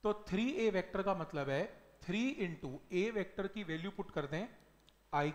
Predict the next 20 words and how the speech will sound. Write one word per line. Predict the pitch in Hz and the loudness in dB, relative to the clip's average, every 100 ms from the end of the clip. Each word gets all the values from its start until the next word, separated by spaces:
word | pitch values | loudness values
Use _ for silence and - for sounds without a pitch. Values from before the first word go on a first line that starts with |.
| 170 | 4
cap | 185 202 - - | 4 4 -2 -6
plus | 185 180 - - | 0 0 -2 -8
three | 180 220 - | -4 -4 -2
J | 147 143 165 | -2 0 4
cap | 170 - - 147 | 4 4 -2 -4
minus | 143 156 190 190 - | -2 0 -2 -4 -4
two | 202 277 - - - _ _ _ | -2 -2 -6 -20 -20 _ _ _
K | 147 127 - | -4 -4 -6
cap | - - - - | -10 -12 -16 2
plus | 190 165 - - - - - - _ _ _ _ 160 131 | 4 4 0 -12 -18 -20 -20 -20 _ _ _ _ -16 -2
B | 208 254 | 2 4
vector | 214 202 208 | 2 2 -2
की | 202 202 | 0 0
value | 180 190 | 0 0
put | 196 196 | -4 -2
कर | 175 147 | -2 0
दें, | 156 214 - - - - - - | -2 -4 -8 -20 -20 -20 -20 -4
four | 185 185 214 262 - - - - | 6 8 8 6 -6 -16 -6 4
I | 151 147 | 4 4
cap | - 151 - - | 6 6 6 -2